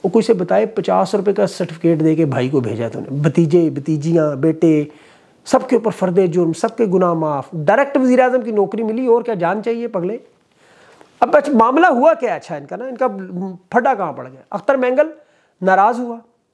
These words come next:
उसने जी निगरान वज़ीर आज़म बलोचिस्तान को क्यों लिया, इस पे रंज रू-, ये बता आपको ये खबर है। असल मामला ये नहीं है, असल मामला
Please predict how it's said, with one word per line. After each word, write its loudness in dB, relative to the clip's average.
उसने -2
जी -2
निगरान 0
वज़ीर -2
आज़म -2
बलोचिस्तान -2
को -6
क्यों -4
लिया, -2
इस -6
पे 0
रंज 0
रू-, -6
ये 4
बता 2
आपको 2
ये 2
खबर -4
है। -8
असल -2
मामला 0
ये 0
नहीं -4
है, -6
असल -2
मामला 0